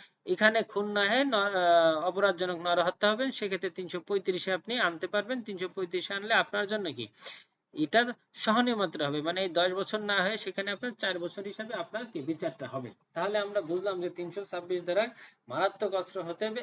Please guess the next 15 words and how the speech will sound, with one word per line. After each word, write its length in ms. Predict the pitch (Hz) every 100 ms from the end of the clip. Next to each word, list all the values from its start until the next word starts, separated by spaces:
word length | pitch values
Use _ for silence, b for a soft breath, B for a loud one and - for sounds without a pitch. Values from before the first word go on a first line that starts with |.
| -
এবং 200 | 196 214 185
এটা 140 | 202
যদি 160 | 202 196
তিনশো 220 | 190 170 202
পঁয়ত্রিশ 400 | - 220 220 233 208
ধারায় 240 | 214 214
যে 60 | 214
কন্ডিশন 440 | 202 180 196 196 220
আছে, 160 | 220 220
ওই 100 | 196
কন্ডিশনের 500 | 170 202 - 226 208
মধ্যে 220 | 175 156
না 160 | 139 151
পড়ে, 180 | 190 277
তাহলে 280 | 202 180